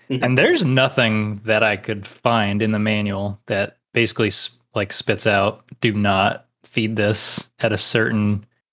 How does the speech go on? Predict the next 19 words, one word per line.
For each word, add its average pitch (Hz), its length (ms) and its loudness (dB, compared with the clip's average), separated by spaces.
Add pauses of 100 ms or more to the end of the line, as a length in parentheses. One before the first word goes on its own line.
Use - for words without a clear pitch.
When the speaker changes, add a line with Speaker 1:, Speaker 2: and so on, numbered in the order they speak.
(520)
Speaker 2:
do 123 120 2
not," 127 360 0 (1160)
uh, 123 800 0
what's 208 200 -6
the 147 60 -14
word? 135 200 -10
There 151 160 6
is 233 80 4
a 277 100 4
feed 175 480 0
rate 190 360 2
limit, 117 600 2 (240)
but 135 120 0
it 127 40 0
doesn't 147 280 0
say 170 160 0
anything 135 300 -2
about 113 580 0 (400)
limiting 110 840 -2